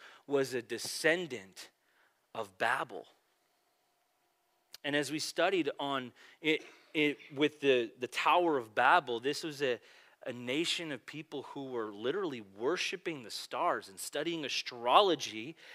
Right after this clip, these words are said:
Remember, it said they built a tower with the heavens atop, right? And their focus was all on the, the stars and astrology and all this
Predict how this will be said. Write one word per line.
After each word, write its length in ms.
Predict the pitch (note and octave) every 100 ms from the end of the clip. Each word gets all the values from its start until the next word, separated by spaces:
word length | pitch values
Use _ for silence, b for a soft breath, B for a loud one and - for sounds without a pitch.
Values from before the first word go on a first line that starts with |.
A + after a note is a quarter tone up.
| B -
Remember, 320 | D#3+ F3 F#3+
it 100 | E3
said 220 | - F3
they 120 | D#3
built 440 | C#3 - E3+ G#3+ A3
a 60 |
tower 840 | - - - B3+ A#3 E3 D3 D#3 F#3 b b b b b -
with 260 | D#3+ E3+
the 120 | F3
heavens 800 | D#3+ - G#3+ E3+ E3+ D#3+ D#3 C#3 F#3+
atop, 600 | D#3 - - B2+ - - - _ _ _ _ _ _ _ _ _
right? 360 | - C3+ E3+ F3+ - b b b -
And 100 | E3+
their 100 | F#3+
focus 640 | - - A3 A3 G3 D#3
was 160 | E3 D#3
all 380 | F3+ G#3 G#3
on 420 | G3 F#3 F#3 F3+ F3
the, 240 | D#3 D3
the 100 | C3+
stars 720 | C#3 - - F3 F3 D3+ C#3 C3+
and 100 | C3+
astrology 800 | - - E3 F#3 F3+ C#3 D3
and 100 | D3
all 240 | D3 F3 F#3
this 280 | F3 -